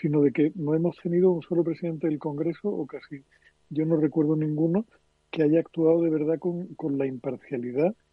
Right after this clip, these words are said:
de que debería estar investido en tanto que representante de un poder del Estado que se llama legislativo, que es completamente diferente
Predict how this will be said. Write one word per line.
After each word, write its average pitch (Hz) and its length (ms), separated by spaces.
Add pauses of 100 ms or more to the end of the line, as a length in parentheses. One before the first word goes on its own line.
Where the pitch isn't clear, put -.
(440)
de 143 220
que 143 100
debería 135 320
estar 160 260
investido 165 560
en 170 140
tanto 147 280
que 143 100
representante 135 720
de 151 120
un 151 140
poder 151 320
del 143 180
Estado 170 460
que 135 140
se - 140
llama 156 240
legislativo, 139 840 (400)
que 156 140
es 147 80
completamente 165 840
diferente 165 760